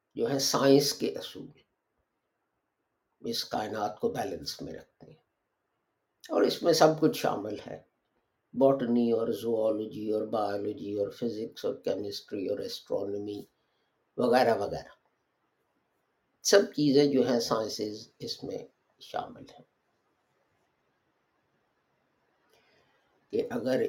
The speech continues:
ایک ایٹم جو ہے، جن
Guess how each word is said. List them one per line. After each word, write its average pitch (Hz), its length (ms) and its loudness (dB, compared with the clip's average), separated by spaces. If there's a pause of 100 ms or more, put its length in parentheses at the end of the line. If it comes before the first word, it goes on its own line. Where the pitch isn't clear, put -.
(140)
ایک 127 360 -4
ایٹم 120 560 6
جو 135 140 6 (100)
ہے، - 40 -14 (2750)
جن 135 260 0